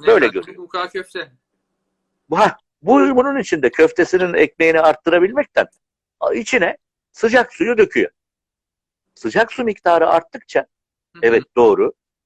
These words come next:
Speaker 2: yağ miktarı artıyor. Hele ki bazı zeytin çeşitlerinde bu sıcak suyu koydukça alamayacağın yağı da alırsın. Fakat yağ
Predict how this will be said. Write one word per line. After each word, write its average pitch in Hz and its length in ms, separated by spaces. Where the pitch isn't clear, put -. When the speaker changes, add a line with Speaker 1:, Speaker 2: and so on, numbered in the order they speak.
Speaker 2:
yağ 127 380
miktarı 98 560
artıyor. 104 520
Hele 156 220
ki 107 140
bazı 110 300
zeytin 101 340
çeşitlerinde 95 760
bu 107 60
sıcak 110 380
suyu 104 280
koydukça 107 580
alamayacağın 101 640
yağı 90 320
da 90 60
alırsın. 82 440
Fakat 214 400
yağ 170 320